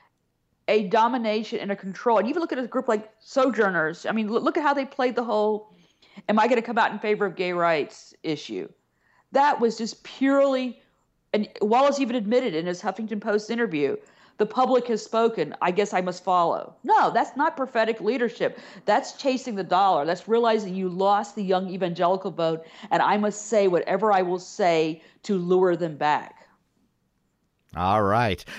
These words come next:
Speaker 2: Becky Garrison speaking some truth on Religion for Life. Uh, I just got about a minute left. Uh, what's, what project, uh, are you working on now?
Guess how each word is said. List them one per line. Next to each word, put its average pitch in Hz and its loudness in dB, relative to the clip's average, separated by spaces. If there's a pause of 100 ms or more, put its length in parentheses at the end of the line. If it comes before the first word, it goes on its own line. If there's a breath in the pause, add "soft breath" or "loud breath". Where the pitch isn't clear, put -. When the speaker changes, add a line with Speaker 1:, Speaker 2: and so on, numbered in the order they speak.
(100)
Speaker 2:
Becky 139 0
Garrison 151 0
speaking 160 0
some 135 0
truth 170 0
on 143 2
Religion 139 0
for 139 0
Life. 147 2 (180 loud breath)
Uh, 127 -2
I 117 4
just 143 -2
got 135 2
about 120 2
a - 0
minute 107 0
left. 107 0
Uh, 107 4
what's, 120 -2
what 127 -4
project, 127 -2
uh, 107 4
are 110 2
you 107 0
working 104 -2
on 95 0
now? 87 -2